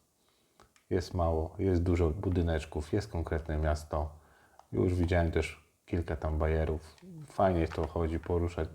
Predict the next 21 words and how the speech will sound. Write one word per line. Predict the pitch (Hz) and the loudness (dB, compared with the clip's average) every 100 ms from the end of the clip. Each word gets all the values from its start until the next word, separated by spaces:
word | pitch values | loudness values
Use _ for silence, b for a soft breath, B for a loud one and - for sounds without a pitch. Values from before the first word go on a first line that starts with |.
| - 110 | -8 -2
możemy | 104 95 95 90 | 0 0 0 -2
się | - | -4
fajnie | - - 85 80 | -4 0 2 0
poruszać. | - 82 - - | -2 -6 -6 -4
No, | 110 | 2
jest | 127 113 | 2 2
sześćdziesiąt | - 90 90 - 76 | 0 0 0 -2 -6
klatek, | - 82 78 78 | -2 -2 -2 -2
więc | 73 - | -4 -4
też | 85 | -6
wam | 80 76 | -6 -6
polecam | 85 76 80 | -6 -6 -4
grać | 80 78 - 85 - - - | -4 -4 -8 -12 -12 -16 -18
w | - | -4
sześćdziesięciu | 131 117 90 - 82 - | 2 4 4 -2 -4 -6
klateczkach. | - - - 73 - 78 76 - b b b b b b b b b b b _ _ _ - | -10 -8 -4 -4 -6 -8 -8 -14 b b b b b b b b b b b _ _ _ 2
Już | - 110 | 4 4
jakaś | 90 80 - | 2 -2 0
in-, | 85 85 | 0 0
infiltracja | 104 90 95 87 90 90 - 87 | 0 0 0 2 0 0 -2 -4
pałacu. | - 85 85 82 87 82 | 0 2 2 2 -2 -2